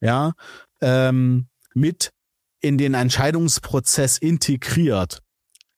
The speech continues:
Aber hier tatsächlich Folgendes passiert. Also ich als Führungskraft, als Entscheidungsträger hole mir die Informationen ein und sch-, entscheide dann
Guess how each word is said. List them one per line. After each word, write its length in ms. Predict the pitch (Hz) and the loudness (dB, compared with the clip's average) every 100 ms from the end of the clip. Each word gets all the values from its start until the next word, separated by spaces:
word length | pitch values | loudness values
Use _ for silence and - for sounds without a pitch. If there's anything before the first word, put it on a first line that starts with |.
| _ _ _ _ | _ _ _ _
Aber 680 | 123 160 165 165 180 202 - | -2 0 0 0 0 -4 -8
hier 380 | - - 165 185 | -10 -2 0 0
tatsächlich 800 | - 151 - 160 147 - 147 - | 0 -2 -2 -2 -2 -2 -2 -2
Folgendes 480 | - 143 156 143 - | -2 0 2 0 0
passiert. 680 | 139 123 - 143 104 - | 0 0 0 0 0 -2
Also 220 | 120 107 | 0 0
ich 240 | 113 160 143 | 2 0 0
als 140 | 123 | -2
Führungskraft, 680 | - 160 202 - - 220 - | 0 0 0 -2 -2 -2 -2
als 160 | 120 | -2
Entscheidungsträger 960 | - 123 131 151 196 - - 170 190 208 - - - | 0 0 0 0 0 -2 -2 -2 0 -4 -6 -20 -20
hole 280 | - 160 185 | -4 0 2
mir 280 | 175 170 165 | 2 2 0
die 140 | 147 | 0
Informationen 840 | 151 - 135 120 - - 170 196 | 0 0 0 0 0 0 0 0
ein 320 | 107 113 143 262 - _ _ _ _ - - 160 | 0 0 0 -2 -6 _ _ _ _ -20 -10 -6
und 200 | 151 139 | -2 0
sch-, 100 | - | 0
entscheide 580 | - 127 - 127 175 180 | 0 0 0 0 0 0
dann 360 | 139 151 214 | 0 0 -2